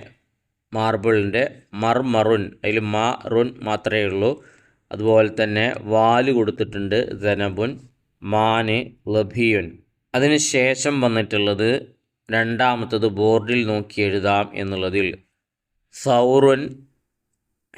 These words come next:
ഹീതാനുൻ, സുഹൂറുൻ, ബഹീലുൻ. ഇതൊക്കെ അതിന് തൊട്ടടുത്തുള്ള കള്ളിയിലേക്ക് എടുത്ത് എഴുതുക. അതൊക്കെ നമ്മൾ പറഞ്ഞ രൂപത്തിലുള്ളത് തന്നെയാണ്. അതിൽ വന്ന വാക്കുകൾ,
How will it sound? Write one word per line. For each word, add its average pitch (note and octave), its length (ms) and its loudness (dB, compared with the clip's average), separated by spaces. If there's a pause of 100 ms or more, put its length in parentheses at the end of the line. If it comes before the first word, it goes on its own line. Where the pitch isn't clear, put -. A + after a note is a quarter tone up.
ഹീതാനുൻ, B2 720 2 (300)
സുഹൂറുൻ, A2 580 2 (200)
ബഹീലുൻ. G2 440 -2 (120)
ഇതൊക്കെ A2 400 -4 (220)
അതിന് G#2+ 300 0
തൊട്ടടുത്തുള്ള G#2 580 -2 (120)
കള്ളിയിലേക്ക് G2 600 0
എടുത്ത് F#2+ 240 -6
എഴുതുക. G2 180 -2
അതൊക്കെ G2 320 -4
നമ്മൾ A2+ 160 -2 (140)
പറഞ്ഞ G#2+ 300 -2 (540)
രൂപത്തിലുള്ളത് G#2 880 2
തന്നെയാണ്. F#2+ 440 -2
അതിൽ A2+ 140 -2 (140)
വന്ന A2 200 0 (140)
വാക്കുകൾ, A#2 480 0